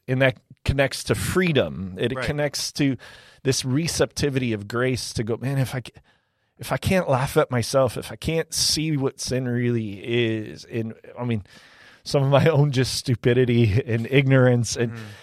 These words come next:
Speaker 1: like, then I don't really understand how good God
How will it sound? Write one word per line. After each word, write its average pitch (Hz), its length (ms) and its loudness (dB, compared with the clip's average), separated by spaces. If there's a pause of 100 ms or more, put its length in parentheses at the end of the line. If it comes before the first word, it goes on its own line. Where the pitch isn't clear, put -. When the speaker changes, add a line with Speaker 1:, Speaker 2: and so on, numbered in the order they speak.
(260)
Speaker 1:
like, 143 300 4 (560)
then 156 180 0
I 170 40 4
don't 165 320 4
really 151 280 6
understand 123 560 0
how 120 160 -2
good 113 500 -2
God 101 380 -2